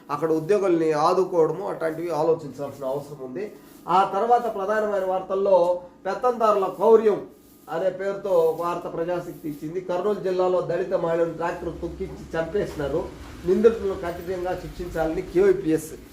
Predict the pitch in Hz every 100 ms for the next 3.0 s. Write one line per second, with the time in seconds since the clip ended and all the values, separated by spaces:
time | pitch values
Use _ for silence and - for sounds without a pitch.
0 | - - - - 170 170 165 151 147 -
1 | - - 202 214 196 - 180 180 185 180
2 | - 175 170 160 156 165 170 190 160 151